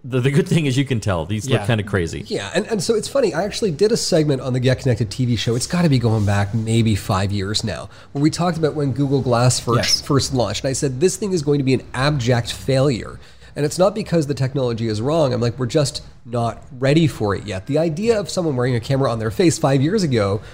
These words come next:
Speaker 3: was creeping us out. We're actually getting to the point now where it's becoming more accepted. I'm saying we probably got two or three years before this becomes something that is commonplace,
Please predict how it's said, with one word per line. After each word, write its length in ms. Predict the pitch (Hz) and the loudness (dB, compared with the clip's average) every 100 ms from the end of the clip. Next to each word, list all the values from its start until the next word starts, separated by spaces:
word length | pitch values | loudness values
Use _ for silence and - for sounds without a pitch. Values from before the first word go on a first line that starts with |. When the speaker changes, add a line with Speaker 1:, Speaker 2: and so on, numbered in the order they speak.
| - - | -20 -16
Speaker 3:
was 400 | 127 123 123 131 - - | -2 2 2 2 -6 -16
creeping 440 | - 151 135 135 | -2 0 2 2
us 240 | 120 110 - | 4 2 2
out. 320 | 175 120 - - - - - | 2 0 -4 -16 -20 -18 -2
We're 140 | 139 | 2
actually 340 | 147 170 226 143 | 2 2 0 2
getting 200 | 127 113 | 2 0
to 80 | 107 | -4
the 40 | |
point 300 | 101 110 101 | -2 -2 0
now 200 | 101 107 | 0 0
where 160 | 117 117 | 0 -2
it's 100 | - | -2
becoming 720 | 123 - - 147 139 127 123 - - - | -6 -6 -2 2 2 2 -2 -10 -20 -6
more 280 | 120 123 120 | 2 4 2
accepted. 640 | 107 - 123 117 101 98 - | 0 2 2 2 -2 -4 -2
I'm 220 | 170 175 | -2 0
saying 240 | - 196 | 2 4
we 80 | 175 | 4
probably 240 | - 175 143 | 2 2 2
got 180 | 127 | 2
two 160 | - 156 | 2 2
or 120 | 143 | 4
three 220 | 131 131 113 | 2 0 0
years 260 | 107 127 | 0 0
before 440 | 131 113 123 117 110 | 0 0 2 4 4
this 200 | 117 - | 2 2
becomes 460 | 131 120 120 113 | 0 2 0 0
something 400 | - 101 107 98 | -2 -2 -2 -2
that 300 | 101 98 104 | 0 0 0
is 320 | 110 117 123 | 0 0 0
commonplace, 840 | - 127 151 175 180 214 285 - | 0 0 2 0 0 0 0 -6